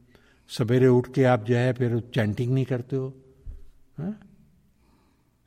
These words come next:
सवेरे उठ के वैदिक chanting करनी पड़ती है,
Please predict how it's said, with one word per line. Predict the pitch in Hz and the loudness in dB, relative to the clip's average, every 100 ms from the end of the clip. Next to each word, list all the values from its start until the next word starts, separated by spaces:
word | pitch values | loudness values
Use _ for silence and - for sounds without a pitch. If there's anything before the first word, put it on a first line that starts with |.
| - | -8
सवेरे | 107 117 | -2 2
उठ | 123 120 | 2 2
के | 131 | -2
वैदिक | 110 110 120 | 0 0 -2
chanting | - 117 117 117 | 0 -2 -2 -2
करनी | 127 117 | 0 0
पड़ती | 117 123 113 120 | -2 -4 -4 -4
है, | 117 117 | -4 -6